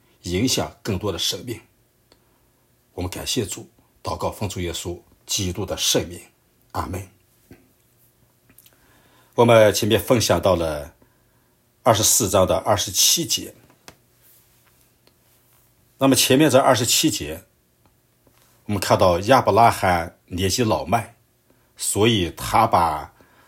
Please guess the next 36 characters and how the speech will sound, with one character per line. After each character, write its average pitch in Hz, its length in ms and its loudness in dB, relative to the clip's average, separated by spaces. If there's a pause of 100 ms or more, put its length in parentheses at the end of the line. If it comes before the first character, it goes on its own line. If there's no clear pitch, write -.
(120)
他 - 140 0
把 92 200 6
为 95 320 2
自 - 220 -4
己 - 100 -8
的 101 120 -4
独 98 280 -6
生 135 200 0
儿 151 300 -4
子 - 360 -6
以 87 260 -10
撒 110 400 -2 (120)
娶 - 440 0
妻 - 340 2
的 - 140 -4
这 - 120 -4
件 85 200 -6
事 - 340 -2 (420)
委 101 280 2
托 113 320 0
给 117 180 0
了 92 80 -2
一 80 160 -6
个 80 140 -8
自 - 260 -6
己 82 120 -10
的 - 280 -12 (640)
忠 123 480 2 (200)
心 - 320 2
的 123 200 -4 (580)
老， 90 340 0
最 127 180 2
老 85 140 -2
的 92 100 -8
仆 - 240 -8
人， - 120 -8